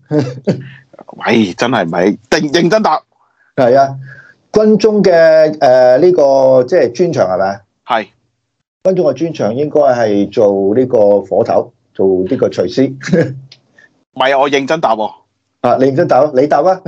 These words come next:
Speaker 2: 哎呀，哎呀，太好啦！我終於可以答啦！哎呀，你教過我㗎。
Speaker 1: <laughs> 啊。
Speaker 2: 英女王係維修戰車㗎，佢係識整坦克履帶，佢係識得幫個坦克reload㗎，佢係呢個戰車專業技術人員咯。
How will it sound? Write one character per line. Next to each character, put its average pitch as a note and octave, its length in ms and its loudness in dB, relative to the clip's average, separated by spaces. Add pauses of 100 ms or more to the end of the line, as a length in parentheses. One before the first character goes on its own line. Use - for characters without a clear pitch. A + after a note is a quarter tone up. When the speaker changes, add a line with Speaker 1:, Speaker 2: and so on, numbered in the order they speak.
(360)
Speaker 2:
哎 C#4 80 0
呀， B3 260 2
哎 E4 120 0
呀， E4 180 2
太 C#4 240 2
好 A#3+ 100 0 (120)
啦！ C4 120 -2 (300)
我 B3 160 0
終 B3 160 0
於 G4+ 140 2
可 C4 200 0
以 B3 180 -2
答 A3 200 0
啦！ G3 240 0
哎 G3+ 60 2
呀， F#3 80 -2 (120)
你 E3+ 120 0
教 F3+ 240 0
過 F#3 120 -4
我 E3 200 -2
㗎。 F3 60 0 (360)
Speaker 1:
<laughs> D3+ 160 -8
啊。 C3 320 0 (300)
Speaker 2:
英 G#3 140 -2
女 F3 140 -2
王 - 180 -2
係 A#2+ 100 -10
維 A2 200 -6
修 D3+ 160 -4
戰 B2 260 -6
車 C#3 80 -4 (120)
㗎， G#2+ 240 -2
佢 C3+ 160 -4
係 C3 160 -2
識 D#3 180 -4
整 A#2 260 -6
坦 - 300 -4
克 A2 300 -6
履 D#3+ 100 -4
帶， - 100 -4 (160)
佢 A#2+ 100 -4
係 G#2+ 60 -2
識 - 220 -10
得 C#3 160 -6
幫 C3+ 160 0
個 B2+ 80 -4
坦 - 180 -10
克 A#2+ 160 -8
reload G2+ 200 -8 (300)
㗎， F2 40 -20 (380)
佢 C#3 160 -2
係 C3 140 -2
呢 E3+ 100 -2
個 E3 100 0
戰 A#2+ 320 -4
車 C#3 200 -2
專 D3+ 180 -4
業 B2+ 260 0
技 G#2 160 -2
術 - 220 -8
人 F#2 180 -4
員 F2+ 160 2
咯。 G2 160 -6